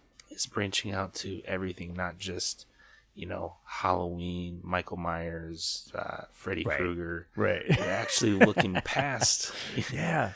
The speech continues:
Speaker 1: and, you know, getting Crypt T V characters on their game. You know, with, with that said, I would love to see some characters from, uh,
Speaker 2: Oh,
Speaker 1: The
Speaker 2: yeah.
Speaker 1: Girl in the Woods.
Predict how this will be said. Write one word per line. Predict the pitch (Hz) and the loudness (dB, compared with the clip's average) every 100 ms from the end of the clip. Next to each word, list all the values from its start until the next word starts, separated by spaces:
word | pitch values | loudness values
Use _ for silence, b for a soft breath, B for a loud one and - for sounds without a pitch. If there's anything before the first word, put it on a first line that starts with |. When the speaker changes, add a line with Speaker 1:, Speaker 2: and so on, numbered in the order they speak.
| B B B B | B B B B
Speaker 1:
and, | 147 117 107 107 | -2 -2 -2 -2
you | 120 | 0
know, | 104 101 101 _ - 120 110 | 2 2 -2 _ -14 -10 2
getting | 107 131 120 101 | 4 6 4 2
Crypt | - 104 - | -2 -4 -4
T | - 90 87 | -4 -2 0
V | 87 85 - | 0 -2 -4
characters | - 82 78 - 80 - | -2 -2 -2 -6 -6 -6
on | 85 85 80 | -6 -4 -4
their | 82 | -4
game. | 80 80 82 87 - B B B B B | -2 -2 -2 -6 -12 B B B B B
You | - 78 | -8 -2
know, | 80 - | -2 -2
with, | - 85 - - | -4 -6 -6 -12
with | - | -6
that | - 110 | -2 -2
said, | - - 85 85 | 0 0 0 0
I | 92 | 0
would | 95 | 0
love | 90 92 85 | 0 -2 -2
to | 80 | -2
see | - - 87 87 | -2 0 -2 -2
some | - - 87 | -4 -4 -4
characters | - 92 90 - 80 80 | -2 0 0 -2 -8 -8
from, | - 82 82 82 | -4 -2 0 -2
uh, | 82 85 - _ _ B B B - | -6 -8 -10 _ _ B B B -4
Speaker 2:
Oh, | 90 - | -2 2
Speaker 1:
The | |
Speaker 2:
yeah. | 87 | 2
Speaker 1:
Girl | 98 95 | 6 6
in | 95 | 6
the | 85 | 2
Woods. | 90 127 117 - - - | 0 0 -2 -4 -4 -4